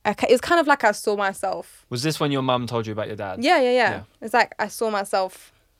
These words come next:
Speaker 1: like, an out of body kind of thing. And I was looking down on myself and I thought, "What am I doing right now? How do I feel?"
Speaker 2: How do I respond?
Speaker 1: Yeah, how am I?
Speaker 2: What,
Speaker 1: Like,
Speaker 2: what
Speaker 1: these are those moments in life where you're like, <laughs>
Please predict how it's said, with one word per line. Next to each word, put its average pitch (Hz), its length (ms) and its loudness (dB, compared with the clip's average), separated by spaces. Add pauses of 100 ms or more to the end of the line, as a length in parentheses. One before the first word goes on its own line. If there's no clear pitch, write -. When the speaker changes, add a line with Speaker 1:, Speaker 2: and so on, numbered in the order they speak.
(880)
Speaker 1:
like, 196 140 -12
an 196 120 -6
out 196 180 2
of 180 100 -2
body 175 280 -4
kind 190 220 -8
of 180 100 -12
thing. 190 300 -10 (760)
And 185 140 -12
I 185 60 -6
was 180 220 -10
looking 190 280 -12
down 185 220 -8
on 170 60 -12
myself - 420 -12
and - 120 -16
I - 60 -16
thought, - 300 -14
"What - 180 -8
am - 100 -12
I - 80 -10
doing - 260 -10
right 151 160 -14
now? 202 240 -16 (140)
How - 140 -10
do - 120 -12
I - 120 -12
feel?" - 500 -12 (680)
Speaker 2:
How 107 180 -4
do 95 140 -6
I 92 80 -4
respond? 92 600 -10
Speaker 1:
Yeah, 208 160 -2
how 196 320 -6
am 165 140 -10
I? 127 320 -8 (460)
Speaker 2:
What, 110 260 -4
Speaker 1:
Like, 240 160 8
Speaker 2:
what 214 40 0
Speaker 1:
these 277 200 10
are 247 60 4
those 220 240 8
moments 233 440 2
in 196 140 -4
life 190 340 2
where 180 80 -2
you're 175 140 -2
like, - 380 -4 (1500)
<laughs> 226 320 0